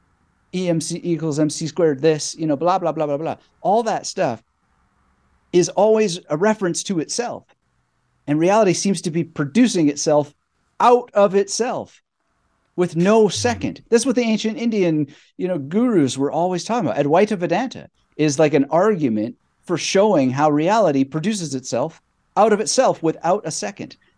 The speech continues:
Speaker 1: Nothing outside of it. This is it. <laughs>
Speaker 2: It's
Speaker 1: Tatvam asi.
Speaker 2: And that's the thing we feel
Speaker 1: <laughs> It's so
Speaker 2: insulted
Speaker 1: easy.
Speaker 2: by,
Speaker 1: It's so
Speaker 2: right?
Speaker 1: clear.
Speaker 2: Like, the fact that we are in this moment and we are nothing more beyond that.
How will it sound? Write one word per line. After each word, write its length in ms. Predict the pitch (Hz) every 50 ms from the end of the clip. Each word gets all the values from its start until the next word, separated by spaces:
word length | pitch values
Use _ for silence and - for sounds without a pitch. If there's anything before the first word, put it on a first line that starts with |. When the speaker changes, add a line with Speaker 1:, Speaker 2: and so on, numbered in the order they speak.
| -
Speaker 1:
Nothing 460 | 131 156 202 247 247 247 262 240 214
outside 460 | 202 196 190 - - 185 196 240 214 123
of 80 | 87 -
it. 120 | - - _ _ _ _ _ _ _ _ _ _ -
This 140 | 147 180 196
is 120 | 202 208
it. 260 | 262 269 214 - - _ _ _ -
<laughs> 140 | - - -
Speaker 2:
It's 200 | - - 208 -
Speaker 1:
Tatvam 480 | 202 185 - - - 190 196 185 175 -
asi. 440 | 170 165 - - 247 269 - - - _ _ _ _ _ _ _ _ _ _ - - 262 - 330 - - 320 -
Speaker 2:
And 140 | - - - -
that's 180 | 294 - -
the 100 | - 403
thing 120 | - 196 180
we 100 | 160 143
feel 200 | - - 139 123
Speaker 1:
<laughs> 60 | 110
It's 100 | 104 -
so 120 | 208 151
Speaker 2:
insulted 180 | 120 127 - 143
Speaker 1:
easy. 80 | 123
Speaker 2:
by, 140 | - 107 98
Speaker 1:
It's 80 | 95 95
so 60 | 101
Speaker 2:
right? 120 | 101 127
Speaker 1:
clear. 120 | 208 208 165
Speaker 2:
Like, 180 | 110 107 -
the 80 | - 113
fact 260 | - 113 107 - -
that 140 | 120 104 80
we 180 | 101 107 107 -
are 280 | - 87 90 95 104 104
in 160 | - 95 98
this 180 | 92 90 -
moment 380 | 87 90 90 90 87 82 85 90 - - - - - _ -
and 200 | 92 92 92 92
we 120 | 98 95 95
are 140 | 92 92
nothing 380 | 92 92 92 90 104 104 95 90
more 340 | 87 90 90 90 87 82 78
beyond 480 | 71 80 82 82 82 82 87 90 87
that. 300 | 78 69 67 67 67 -